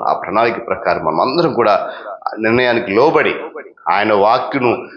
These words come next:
అనుసరిస్తూ, ఆయన మన కొరకు పంపిన క్రీస్తు యేసులో సంపూర్ణమైన విశ్వాసం ఉంచి ముందుకు కొనసాగుదాం. పరిశుద్ధాత్మ దేవుడు నడిపించును గాక. ప్రార్థన చేద్దాం. మహోన్నతుడు మీకు వందనాలు. తిరిగి నూతన ఉదయకాల సమయంలో విలువైన నీ మాట విన్నాం. నిజమే, నువ్వు మమ్మల్ని నిర్ణయించుకున్నావు, ఏర్పాటు చేసుకున్నావు.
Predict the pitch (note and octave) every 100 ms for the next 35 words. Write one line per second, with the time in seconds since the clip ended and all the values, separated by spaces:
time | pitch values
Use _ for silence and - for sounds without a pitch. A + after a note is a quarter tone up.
0 | - B2+ D#3+ F3+ D#3 - A#2+ G#2 C3 -
1 | - F#2+ A#2+ G#2 B2 E3+ F3+ D#3+ C#3 A2+
2 | A#2 A2+ C3 - A2 G#2+ - G#2+ F2+ -
3 | - - - _ - - C3 E3 - F#3+
4 | G3 G#3 F#3+ F#3 C#3 A#2+ - A#2 A2+ G#2+
5 | G2+ G2+ F#2 F#2 F#2+ G2 G#2+ G#2+ F3+ -
6 | - - F2+ - - - - _ _ _
7 | - G#2+ A2+ A2 A2 G#2+ G2 F#2 F2 F#2
8 | E2+ E2 C#2+ - - - G2 G#2+ G#2+ F2+
9 | D#2 D#2 - - - - B2+ C3 D3 C#3+
10 | B2 A#2 F#2+ F#2+ F2+ D2+ G#2 G#2+ A2+ A2
11 | A2+ A2+ A#2 B2 A#2 B2 A#2+ B2+ B2+ -
12 | - - - - G#2 A2 G#2 G2+ G2 F#2
13 | F#2+ F2 D#2+ - - - - F2+ F#2+ F2+
14 | - G2 G2+ G2+ G#2 G2 A2 B2+ B2+ -
15 | B2 B2 A2+ A2+ C3 B2+ F#2 - - -